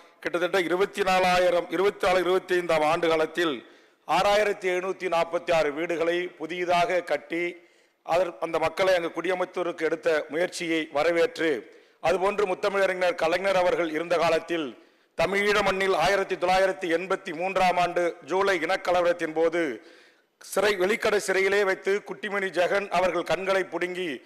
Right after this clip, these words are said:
"இதுதான் நாளை ஈழத்தை காணுகின்ற கண்களா?" என்று கேட்டு படுகொலைக்கு உள்ளான அந்த மாபெரும் இரு தமிழர் தலைவர்களுக்கு மாண்புமிகு தலைவர் கலைஞர் அவர்கள்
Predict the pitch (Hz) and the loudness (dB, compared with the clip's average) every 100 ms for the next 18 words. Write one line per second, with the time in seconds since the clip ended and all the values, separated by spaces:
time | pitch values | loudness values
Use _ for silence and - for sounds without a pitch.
0 | _ _ - 190 208 214 214 190 190 180 | _ _ -8 0 2 2 2 2 2 2
1 | 196 202 196 190 185 175 196 175 180 180 | 0 0 -2 -2 0 0 0 -2 -2 -2
2 | 170 175 180 185 190 170 165 175 175 185 | -2 -2 0 2 2 0 -2 -2 -2 -2
3 | 165 123 - - - 180 202 226 220 208 | -2 -4 -14 -16 -4 0 2 2 0 -2
4 | 180 196 190 185 180 175 151 175 156 175 | -2 2 2 4 2 0 -2 0 2 2
5 | 185 196 202 175 180 175 165 - - - | 2 0 -2 -2 0 0 -2 -10 -14 -4
6 | 170 202 208 - 180 185 170 175 175 185 | 0 2 2 2 2 2 2 0 0 -2
7 | 160 - - _ 170 185 190 196 202 185 | -2 -4 -12 _ -2 0 0 -2 2 2
8 | 180 175 175 196 202 175 165 170 185 | 2 0 0 0 0 2 2 0 -2